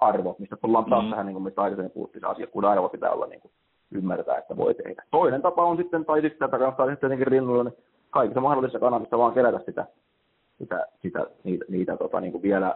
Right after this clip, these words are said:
Speaker 1: vielä aggressiivisemmin,
Speaker 2: Mm.
Speaker 1: mitä, mitä, mitä tällä hetkellä teet. Yleensä
Speaker 2: Mm.
Speaker 1: melkein kaikissa,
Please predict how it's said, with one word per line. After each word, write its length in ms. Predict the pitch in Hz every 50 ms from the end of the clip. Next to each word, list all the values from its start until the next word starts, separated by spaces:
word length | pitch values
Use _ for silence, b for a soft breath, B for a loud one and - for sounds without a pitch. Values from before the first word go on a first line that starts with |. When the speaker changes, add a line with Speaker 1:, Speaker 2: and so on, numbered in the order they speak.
| - -
Speaker 1:
vielä 300 | 107 104 101 98 95 98
aggressiivisemmin, 800 | 104 - - - - - - - - - - - - - - - - _ _ _ _ _ _ _ -
Speaker 2:
Mm. 260 | - - - - 240 233
Speaker 1:
mitä, 180 | - - - - - 101
mitä, 180 | 95 98 87 98
mitä 180 | 98 95 98
tällä 200 | 98 98 98 92 92
hetkellä 320 | 92 - - 90 90 92
teet. 300 | - - 92 92 - - -
Yleensä 360 | 117 120 131 147 139 120 131 127
Speaker 2:
Mm. 140 | - 113
Speaker 1:
melkein 360 | 113 113 120 131 127 127 123 120
kaikissa, 480 | 123 123 120 117 120 120 - 117 110